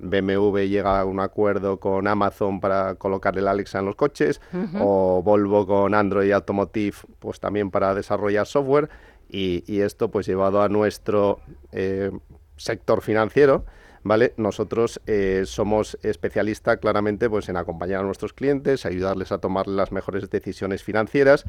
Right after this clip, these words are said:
Speaker 2: Ujú.
Speaker 1: y, eh, esto lo traduci-, lo traducimos un poco en que, eh, nosotros teniendo siempre al cliente en el centro y apoyándolo en tecnología digital, eh, queremos asesorar a nuestro cliente a que tome sus mejores decisiones, ¿no? Y siempre desde el punto de vista financiero.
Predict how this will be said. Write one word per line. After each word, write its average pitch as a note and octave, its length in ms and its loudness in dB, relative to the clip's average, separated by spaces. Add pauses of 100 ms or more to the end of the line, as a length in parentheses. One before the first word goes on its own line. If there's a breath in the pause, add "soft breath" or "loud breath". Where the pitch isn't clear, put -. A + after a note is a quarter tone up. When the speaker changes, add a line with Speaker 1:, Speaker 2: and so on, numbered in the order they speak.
(100)
Speaker 2:
Ujú. G3 300 -6 (140)
Speaker 1:
y, B2 460 0
eh, F#2+ 580 2
esto A2 220 -4
lo G#2+ 80 0
traduci-, G2 600 0
lo A2 120 -2
traducimos G2+ 760 0
un G#2 120 -4
poco A#2+ 360 2 (440 loud breath)
en F#2 260 -2
que, F#2+ 460 -2 (160)
eh, F#2+ 280 0
nosotros F#2+ 380 -2
teniendo G#2+ 300 0
siempre G#2 280 -2
al F#2+ 140 0
cliente G2 320 -2
en G#2 80 2
el G#2 80 4
centro F#2 640 -2
y G2+ 100 -4
apoyándolo F#2+ 640 -2
en G2+ 80 0
tecnología G2+ 460 -4
digital, B2 480 2 (460 loud breath)
eh, F#2 360 0 (300)
queremos G#2+ 580 0
asesorar G2+ 480 -2
a G#2 40 2
nuestro G#2 260 0
cliente G#2+ 300 -2
a G2+ 100 2
que F#2+ 80 -4
tome G2 260 -2
sus F#2+ 220 -8
mejores F#2+ 320 -6
decisiones, - 560 -12
¿no? A#2+ 180 -4
Y F#2+ 140 -10
siempre G#2 260 0
desde G#2 120 2
el F2+ 60 -4
punto F#2+ 200 -4
de - 20 2
vista G2 220 -2
financiero. F2 540 -8